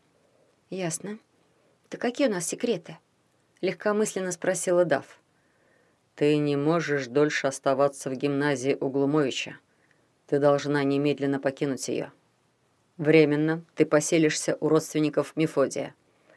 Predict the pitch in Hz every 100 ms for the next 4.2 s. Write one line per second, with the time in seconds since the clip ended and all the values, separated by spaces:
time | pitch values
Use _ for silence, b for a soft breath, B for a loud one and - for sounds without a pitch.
0 | b 175 190 - 143 - 151 - 147 143
1 | 139 143 135 139 135 139 - 135 143 139
2 | 135 143 139 143 139 143 - 170 123 -
3 | 143 - - 160 165 131 123 127 - 117
4 | -